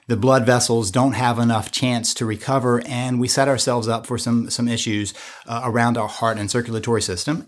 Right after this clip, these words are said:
And there's a related piece of cognitive decline. Now, we're not real clear about why that happens. It may just be that the brain needs to rest, or it may be that, uh, we don't get the blood,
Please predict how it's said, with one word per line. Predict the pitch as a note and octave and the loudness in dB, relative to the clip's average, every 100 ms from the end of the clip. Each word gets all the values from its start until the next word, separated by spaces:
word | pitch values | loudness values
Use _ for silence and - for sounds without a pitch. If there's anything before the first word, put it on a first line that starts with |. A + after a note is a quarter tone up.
| - | -4
And | C#3+ C3 C#3 F#3 - _ _ _ _ | -2 0 0 -4 -8 _ _ _ _
there's | C3 C3 | 0 4
a | C3 | 4
related | C#3+ D3 A2 B2+ B2 | 4 4 2 0 -4
piece | F#2+ G2+ - | -8 -6 -4
of | B2 B2 | -4 -4
cognitive | - G#2+ G#2 A2 A#2 A#2 | -2 0 2 0 0 -2
decline. | A2 A#2+ C#3 A#2+ D#2+ G#2 _ - - - - - | -2 -2 -2 -2 -6 -16 _ -18 -18 -18 -18 -6
Now, | B2 | 0
we're | C3 | 4
not | E3 D3+ | 4 4
real | D3+ D3+ | 4 4
clear | D3+ C#3 C3 | 4 2 2
about | B2 A#2 | 2 0
why | A#2 A2+ | 2 2
that | A2 G#2 | 0 -2
happens. | G#2 G2+ C#3 C3+ | -2 -2 0 2
It | C3 | 2
may | B2 C3 | 2 2
just | C3 - | 0 0
be | B2+ | 0
that | B2+ A#2 | 0 -2
the | |
brain | G2 A#2+ C3 | 2 4 4
needs | C3 A#2+ | 4 2
to | - | 0
rest, | A#2 A2 F#3+ - | 2 2 2 0
or | C3 | 0
it | B2 | 2
may | C3+ D3 | 2 2
be | B2 C3+ C#3 | 4 4 4
that, | D#3+ B2 A2+ - - - | 4 2 0 -8 -18 -8
uh, | A2+ A2 A2+ | -4 -2 0
we | A#2+ | 2
don't | C3+ | 2
get | C3+ B2+ | 0 -2
the | A2+ | -4
blood, | F2+ G#2 A2+ C3 | -2 0 0 0